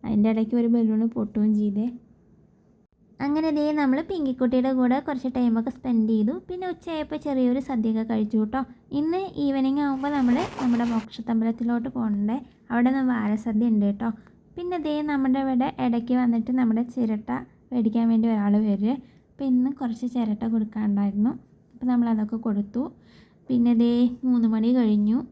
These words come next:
അംഗനവാടി പൂട്ടി ട്ടോ. അപ്പോൾ നമ്മുടെ ടീച്ചർ പാത്രം കൊണ്ടുവരാൻ വന്നതാണേ.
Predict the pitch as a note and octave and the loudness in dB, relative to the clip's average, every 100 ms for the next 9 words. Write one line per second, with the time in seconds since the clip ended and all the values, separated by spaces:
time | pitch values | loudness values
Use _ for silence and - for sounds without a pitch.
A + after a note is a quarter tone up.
0 | A#3 G#3+ G#3 G#3+ G#3+ A3 B3 A#3 G#3 G#3 | -2 0 2 2 2 2 0 -2 -2 -4
1 | G3+ A3 G#3+ - _ - A3 G#3+ B3 A#3 | -2 -4 -6 -12 _ -14 -10 -2 2 2
2 | A3 A3+ A#3+ A3+ G#3+ A3 A#3+ A#3+ A#3+ G#3+ | 2 0 2 2 2 -2 -4 -2 -2 -2
3 | A3 A#3+ A3+ A3 A3 A3+ G#3 G#3+ G#3 G#3+ | 2 4 4 2 0 0 2 2 2 0